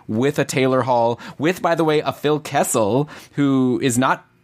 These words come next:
terrible anymore, at least in this series against Nashville. Kessel had a good series. He held that spot, by the way, on the top line and top power play. So, uh,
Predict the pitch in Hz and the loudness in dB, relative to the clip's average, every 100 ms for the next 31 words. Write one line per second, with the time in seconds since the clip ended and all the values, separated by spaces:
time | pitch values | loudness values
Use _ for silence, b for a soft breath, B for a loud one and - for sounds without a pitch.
0 | _ - 139 139 131 113 107 123 120 117 | _ -2 0 2 2 2 0 0 2 2
1 | 117 170 147 135 147 - 165 156 147 - | 2 2 0 0 0 0 0 0 -2 0
2 | 147 139 139 - B 175 131 131 131 127 | 2 2 2 -2 B -4 -2 0 0 0
3 | 117 123 165 107 110 139 123 123 131 117 | 0 0 0 0 0 0 0 0 2 2
4 | 110 123 110 113 123 110 117 139 131 95 | 2 0 2 2 0 0 0 0 0 -2
5 | - 131 139 135 107 107 107 104 110 123 | 0 0 2 0 0 2 2 0 -2 0
6 | 113 120 113 113 110 B B 113 113 110 | 0 0 0 0 -2 B B -2 -2 2
7 | 113 - 110 156 - 104 120 - 127 139 | 0 2 0 0 2 0 0 0 2 2
8 | 143 | 2